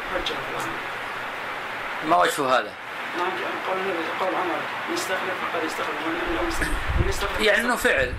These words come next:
Speaker 2: أكون أنه حجة، لأنه قد يدل على جواز.
Speaker 1: يعني، يعني كان سنة بكر سنة متبعة.
Speaker 2: نعم، لكن قد يقول أنه هنا يدل على جواز أن ال-،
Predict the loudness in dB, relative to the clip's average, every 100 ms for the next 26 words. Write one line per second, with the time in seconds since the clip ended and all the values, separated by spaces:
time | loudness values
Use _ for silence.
0 | -2 4 4 4 4 2 0 0 0 0
1 | 0 -4 -6 -4 -4 -4 -2 2 4 6
2 | 6 6 6 6 6 6 6 6 4 2
3 | -6 -14 -10 -8 -6 -6 -6 -6 -6 -6
4 | -6 -6 -4 -2 -2 -2 -2 -4 -2 -2
5 | 0 -2 -2 -2 -2 -2 -2 -2 -2 -2
6 | -2 -4 -4 -4 -4 -6 0 2 4 4
7 | 4 4 4 4 4 4 4 4 2 0
8 | -2 -8 -6 0 2 4 6 6 4 4
9 | 4 4 2 2 2 -2 -4 -4